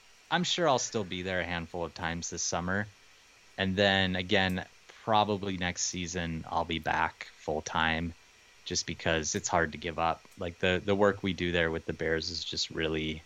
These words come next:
exciting, and it's a great, it, it's not, like, a super high paying biologist job, but it's really interesting field work and really exciting.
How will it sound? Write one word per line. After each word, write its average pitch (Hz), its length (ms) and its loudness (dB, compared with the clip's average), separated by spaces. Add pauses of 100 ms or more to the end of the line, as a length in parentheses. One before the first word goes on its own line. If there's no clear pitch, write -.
(220)
exciting, 82 640 2
and 76 100 -4
it's - 160 -2
a 87 60 0
great, 80 360 0 (540)
it, 87 180 -2
it's 90 220 0
not, 104 240 4
like, 92 160 2
a 87 60 0
super 90 320 -2
high 95 200 0
paying 113 320 -2
biologist 110 500 0
job, 104 280 0
but 92 120 -6
it's 82 220 -8
really 85 440 -2 (160)
interesting 87 520 -4
field 80 260 -2
work 80 280 -2
and 82 100 0
really 82 220 0
exciting. - 560 -4